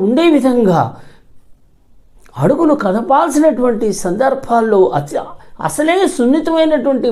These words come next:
మనస్తత్వం రోజు రోజుకి పెరుగుతున్నటువంటి ఈనాటి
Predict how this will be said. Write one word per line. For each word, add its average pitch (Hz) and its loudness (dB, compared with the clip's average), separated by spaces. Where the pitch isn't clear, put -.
మనస్తత్వం 277 0
రోజు 285 2
రోజుకి 330 2
పెరుగుతున్నటువంటి 254 0
ఈనాటి 254 0